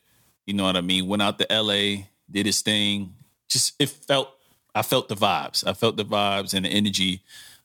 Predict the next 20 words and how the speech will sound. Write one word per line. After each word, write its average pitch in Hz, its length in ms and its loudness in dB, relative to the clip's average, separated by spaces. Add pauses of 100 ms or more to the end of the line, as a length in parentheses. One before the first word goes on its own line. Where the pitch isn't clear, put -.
of 92 120 0
the 90 60 0
project 98 520 0
throughout. 90 400 0
So 90 160 0
that's 101 220 0
my 101 100 2
number 90 220 -2
five. 92 500 0
I - 80 -8 (340)
thir-, 104 240 2 (100)
thoroughly 107 640 0 (480)
enjoyed 101 540 0 (280)
Zeitgeist. 95 680 0
And, 85 520 0 (160)
you 98 100 2
know, 92 100 2
if 85 120 -4
you 104 60 -4
guys 92 560 0